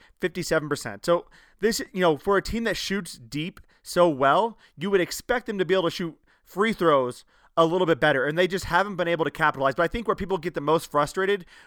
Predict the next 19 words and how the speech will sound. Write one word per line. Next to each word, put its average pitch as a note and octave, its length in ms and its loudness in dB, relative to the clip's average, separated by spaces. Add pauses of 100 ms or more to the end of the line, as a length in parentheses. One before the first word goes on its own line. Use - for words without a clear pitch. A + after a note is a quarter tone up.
(100)
with E3+ 260 0
the F3+ 80 0
free D#3+ 300 -4
throws A3+ 360 2 (320)
is F#3 260 2
the F#3 100 0
fact E3+ 380 2
that D#3+ 260 2 (360)
Iowa E3 640 4 (640)
missed F#3 420 0
a F#3 80 -2
few D#3+ 220 -4
free D3+ 240 -4
throws A#2 500 -4 (400)
down C#3 300 2
the B2 80 -6
stretch. - 500 -6 (360)
Uh, B2 260 -2
specifically, F3 840 -4